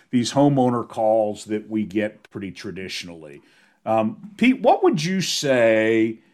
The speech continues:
is the most common question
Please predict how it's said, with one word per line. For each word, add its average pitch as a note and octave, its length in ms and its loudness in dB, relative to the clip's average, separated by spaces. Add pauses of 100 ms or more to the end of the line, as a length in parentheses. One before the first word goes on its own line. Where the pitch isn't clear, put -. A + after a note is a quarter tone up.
(180)
is A#2+ 260 4
the B2+ 100 -4
most A#2+ 420 0
common E3+ 800 0 (800)
question G#2 1000 -2